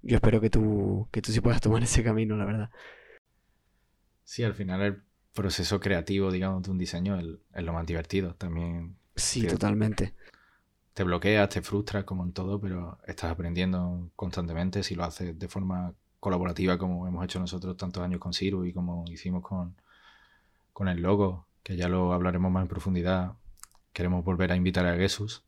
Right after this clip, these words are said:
Speaker 2: a hablar de ello porque participó, la verdad, que muy activamente y se lo agradecemos. Y ya explicaremos un poco cómo se hizo, el significado que tiene para nosotros, porque lo tiene y tal. Pero en fin, eso
Speaker 1: El
Speaker 2: ya para otro mini episodio, digamos, un bonus.
Speaker 1: el episodio de el logo y el nombre.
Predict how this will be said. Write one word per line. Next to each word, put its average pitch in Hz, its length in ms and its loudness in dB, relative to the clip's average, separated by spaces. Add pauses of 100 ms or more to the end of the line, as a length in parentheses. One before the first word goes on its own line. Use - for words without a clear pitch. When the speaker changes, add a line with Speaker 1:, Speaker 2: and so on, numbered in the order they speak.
(140)
Speaker 2:
a 98 80 -10
hablar 90 240 0
de 87 100 2
ello 90 180 2
porque 85 300 -2
participó, 85 840 -6
la 95 120 -2
verdad, 85 240 -2
que 90 100 -4
muy 87 200 -2
activamente 92 560 -2
y 90 280 -6
se - 160 -8
lo 85 60 -2
agradecemos. 90 460 -2 (680)
Y 101 120 -2
ya 92 180 2
explicaremos 92 540 4
un 87 80 -2
poco 90 400 2
cómo 87 220 -2
se 87 200 -2
hizo, 98 380 2
el 90 80 0
significado 90 560 -2
que 87 80 -2
tiene 87 140 0
para 87 160 0
nosotros, 92 360 0
porque 80 200 -4
lo 82 120 -4
tiene 90 200 2
y 85 40 -2
tal. 92 220 -4 (580)
Pero 87 140 -4
en - 20 -6
fin, 90 160 0
eso 117 140 6
Speaker 1:
El 110 60 6
Speaker 2:
ya 90 100 2
para 85 360 2
otro 87 340 -2
mini 87 280 2
episodio, 87 480 0
digamos, 90 320 -2
un 85 100 -6
bonus. 101 380 -4 (320)
Speaker 1:
el 123 100 2
episodio 120 440 8
de 127 180 10
el 113 200 4
logo 135 320 4
y 131 120 8
el 104 160 4
nombre. 113 380 4